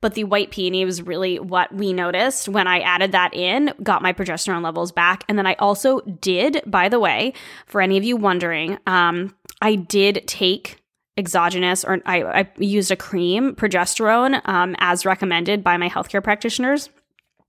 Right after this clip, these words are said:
in the early stages of my second pregnancy because my levels were really low. Um, and we wanted to make sure that things were okay. So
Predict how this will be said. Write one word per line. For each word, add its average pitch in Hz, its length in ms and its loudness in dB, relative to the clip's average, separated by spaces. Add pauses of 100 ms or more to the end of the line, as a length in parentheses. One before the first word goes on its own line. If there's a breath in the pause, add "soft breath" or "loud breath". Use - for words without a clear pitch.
(240)
in 233 220 4
the 220 140 0
early 190 220 2
stages 180 520 -2
of 185 160 -4
my 170 120 -2
second 180 340 0
pregnancy 208 640 0 (680 loud breath)
because 190 1000 0 (560)
my 202 300 0
levels 165 400 -2
were 185 140 -4
really 139 280 -6
low. 58 160 -6 (400)
Um, 180 480 2
and 196 140 0
we 190 100 0
wanted 175 280 -4
to 180 100 -6
make 170 180 -6
sure 156 500 -8 (140)
that 170 260 0
things - 360 -6
were 104 160 -6
okay. - 260 -8 (260)
So 190 580 2